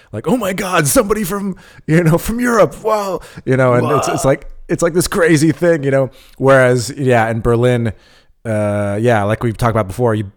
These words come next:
Speaker 1: at a party, you know, you, there's at one table or somebody from Spain, somebody from France, somebody from here, somebody from there, and it's a completely normal thing.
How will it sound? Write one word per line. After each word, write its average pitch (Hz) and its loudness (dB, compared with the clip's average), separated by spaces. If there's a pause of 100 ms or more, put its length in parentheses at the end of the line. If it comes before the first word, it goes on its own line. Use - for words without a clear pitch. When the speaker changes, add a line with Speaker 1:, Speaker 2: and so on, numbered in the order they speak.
Speaker 1:
at 123 -2
a 107 -4
party, 120 2
you 113 -6
know, 104 -2
you, 110 -10
there's - -16 (220)
at 107 -8
one 117 -2
table 120 0
or 101 -2
somebody 107 -4
from 107 -10
Spain, 143 0
somebody 107 -6
from 104 -8
France, 127 -4
somebody 107 -8
from 98 -8
here, 127 -2
somebody 110 -4
from 98 -8
there, 120 0 (320)
and 123 0
it's 117 -4
a - -4
completely 123 -2
normal 113 0
thing. 120 -2